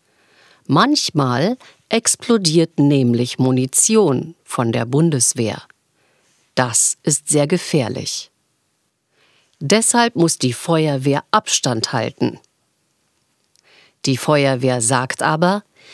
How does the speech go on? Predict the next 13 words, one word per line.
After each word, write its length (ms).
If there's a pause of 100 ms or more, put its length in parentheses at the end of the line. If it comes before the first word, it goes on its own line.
(360)
die 120
Menschen 600
in 200
der 160
Nähe 600 (100)
sind 340
nicht 440
in 240
Gefahr. 580 (1120)
Warum 460
brennt 360
der 180
Wald? 480